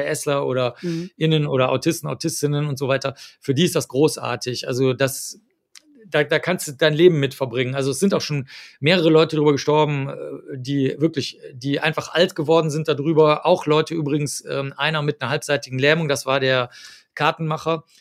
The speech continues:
Speaker 1: der wollte dann genau, wie du das erzählt hast, der wollte auch nicht zu Hause hocken und rumharzen.
Speaker 2: Mhm.
Speaker 1: Und der hat dann gesagt, okay, dann mache ich halt, ähm, den Stadtplan,
Speaker 2: Mhm.
Speaker 1: der halt ständig überarbeitet werden musste, weil irgendeiner noch was Neues entdeckt hat und so.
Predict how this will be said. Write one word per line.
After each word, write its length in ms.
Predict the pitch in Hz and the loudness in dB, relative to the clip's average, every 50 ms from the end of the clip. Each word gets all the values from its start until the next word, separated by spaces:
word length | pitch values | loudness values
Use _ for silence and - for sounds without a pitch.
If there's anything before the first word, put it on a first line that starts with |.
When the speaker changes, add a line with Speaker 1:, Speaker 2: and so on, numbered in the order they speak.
| _ | _
Speaker 1:
der 180 | - 143 143 131 | -2 0 2 4
wollte 240 | 131 156 165 160 139 | 4 4 4 4 0
dann 120 | 151 147 | -4 -2
genau, 240 | 135 139 143 147 135 | -2 -2 -2 -2 -2
wie 40 | 127 | -2
du 80 | 131 | 0
das 180 | 151 165 156 - | 2 2 2 0
erzählt 340 | - - - 151 151 156 160 | -4 -8 -4 -4 -4 -4 -4
hast, 100 | 165 131 - | -6 -6 -4
der 80 | 127 | -2
wollte 220 | 123 147 143 143 147 | -2 -2 -2 -2 -4
auch 60 | 151 | -6
nicht 160 | 151 143 - | -6 -6 -6
zu 80 | - 139 | -6 -4
Hause 240 | 131 147 139 147 | -2 0 0 0
hocken 380 | 131 139 156 - - 147 147 147 | -2 -2 -6 -6 -8 -10 -10 -8
und 180 | 139 131 131 - | -10 -10 -10 -6
rumharzen. 580 | 120 151 151 139 147 147 156 175 175 170 160 151 | -4 -4 -4 -2 -4 -4 -4 -4 -6 -8 -10 -10
Speaker 2:
Mhm. 40 | - - - - - _ _ _ | -12 -14 -20 -20 -20 _ _ _
Speaker 1:
Und 200 | - 147 147 143 | -4 -2 0 2
der 120 | 147 131 | 4 4
hat 120 | 139 - | 4 2
dann 140 | - 143 139 | 0 -2 0
gesagt, 260 | 131 117 139 143 - | 2 2 2 0 0
okay, 180 | - - - 156 | -2 -2 2 2
dann 160 | 143 135 127 | 4 4 2
mache 140 | 131 139 - | 0 -4 -6
ich 100 | - - 131 | -6 -4 -4
halt, 260 | 135 131 - - - - | -4 -4 -6 -10 -12 -6
ähm, 340 | 131 127 127 123 123 120 127 _ _ _ _ _ _ _ _ _ _ _ _ _ - | -4 -4 -4 -4 -6 -10 -14 _ _ _ _ _ _ _ _ _ _ _ _ _ -4
den 100 | 143 139 | -2 -2
Stadtplan, 760 | 127 - - 165 160 - - 127 117 117 113 110 113 113 - _ | -2 2 0 0 0 0 -4 -2 -2 -2 -4 -6 -10 -14 -16 _
Speaker 2:
Mhm. 280 | _ - - - - - | _ -20 -18 -12 -6 -2
Speaker 1:
der 220 | 135 135 135 131 | 2 2 4 4
halt 120 | 127 135 131 | 2 2 2
ständig 300 | - 151 151 160 - - | 2 2 2 2 0 -2
überarbeitet 500 | 127 123 127 151 160 151 143 - - - | -2 0 4 4 6 4 4 2 0 -2
werden 160 | 143 127 131 | 0 0 0
musste, 220 | 139 147 - - | 0 -2 -2 -2
weil 100 | 120 127 | -2 -2
irgendeiner 380 | 127 135 147 143 - 135 127 127 | 0 0 0 0 -2 -4 -4 -6
noch 120 | 127 120 | -6 -8
was 140 | - 117 - | -10 -12 -8
Neues 240 | - 131 135 127 - | -6 -6 -6 -6 -8
entdeckt 320 | 131 123 - 120 - - | -12 -10 -10 -10 -10 -10
hat 140 | - 117 - | -14 -14 -14
und 80 | 127 - | -14 -12
so. 180 | - 120 107 | -10 -12 -12